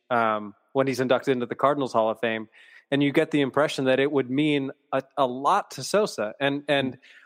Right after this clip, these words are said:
I'm sorry, but if I, regardless of what he did, regardless of how his career ended with the Cubs,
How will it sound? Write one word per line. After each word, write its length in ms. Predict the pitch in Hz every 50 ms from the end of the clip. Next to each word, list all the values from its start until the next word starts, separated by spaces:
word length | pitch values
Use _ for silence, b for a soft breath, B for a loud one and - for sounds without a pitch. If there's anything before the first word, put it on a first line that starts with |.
| B B _ -
I'm 160 | 170 175 180
sorry, 340 | 175 - 214 254 285 247 170
but 140 | 139 143 143
if 120 | 139 -
I, 180 | 175 180 185 185 - _ -
regardless 640 | 196 180 160 170 170 151 170 185 240 247 262 - -
of 80 | 175
what 160 | 160 165 165
he 100 | 151 156
did, 220 | 143 135 147 147 143
regardless 420 | 135 120 139 151 175 175 180 -
of 80 | 175 151
how 120 | 160 160
his 100 | 151 147
career 220 | - - 143 143 147
ended 180 | 139 131 139 131
with 120 | 127 -
the 80 | 127 -
Cubs, 360 | - 123 117 113 110 -